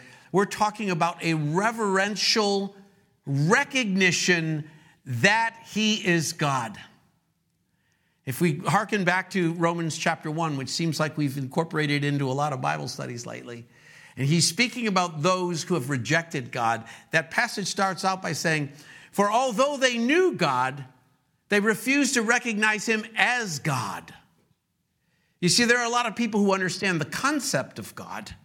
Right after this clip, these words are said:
I think it's one of the first early concepts that we have a, a, a, a sense of, is that, well, there's me here, and then there must be something else or someone else that got me here.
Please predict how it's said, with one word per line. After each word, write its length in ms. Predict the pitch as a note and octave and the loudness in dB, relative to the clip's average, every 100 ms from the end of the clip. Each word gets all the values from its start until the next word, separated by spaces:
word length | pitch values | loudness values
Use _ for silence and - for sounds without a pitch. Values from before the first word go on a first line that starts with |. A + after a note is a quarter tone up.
| _ _ _ | _ _ _
I 60 | C3 | -6
think 180 | D#3+ G3+ | -2 -2
it's 160 | - | 0
one 100 | F#3+ | 0
of 120 | F3+ D3+ | -2 -2
the 60 | |
first 340 | C#3 F#3+ F#3 - | -2 -2 -2 -2
early 240 | F#3+ F#3+ | 0 0
concepts 580 | F#3+ F#3 F3+ F#3 F3 - - - | 0 -2 -2 -4 -6 -8 -16 -6
that 140 | G3 G3 | -2 -2
we 120 | F#3+ | 0
have 260 | G3 G#3 F#3+ - | 0 0 -2 -4
a, 40 | |
a, 240 | F3+ - E3 | -4 -2 -4
a, 500 | E3 G3 - - - - | -4 -10 -14 -20 -20 -10
a 40 | |
sense 460 | D3 - D4+ F4 - | -6 -2 -2 -2 -4
of, 320 | A#2 - - _ _ _ - | -8 -16 -20 _ _ _ -4
is 140 | D3 | 2
that, 160 | G3 F#3+ | 2 2
well, 220 | G3 B3 | 0 0
there's 360 | F#3 D3 C#3 B2+ | -4 -6 -8 -4
me 180 | F3 B3 | -2 -2
here, 460 | A3+ C4+ D3 D#3+ | -2 0 0 0
and 400 | E3+ D#3+ E3 - - _ _ _ _ _ | -2 -2 -4 -10 -20 _ _ _ _ _
then 200 | - G3+ | -6 -4
there 80 | G#3+ | -4
must 300 | E3+ F#3 - | -4 -6 -6
be 80 | D#3 | -6
something 580 | - - C4+ D#4+ D#3 A#2+ | -4 -2 -4 -4 -6 -6
else 240 | C3 C#3+ | -6 -6
or 60 | B2+ | -8
someone 480 | - - D#4 D#3 A2+ | -6 -6 -4 -6 -6
else 320 | B2 - - - - | -10 -12 -14 -14 -8
that 200 | G3+ - | -6 -2
got 240 | D#4+ - | -2 -4
me 80 | B2+ | -10
here. 320 | - F#2+ - | -10 -14 -16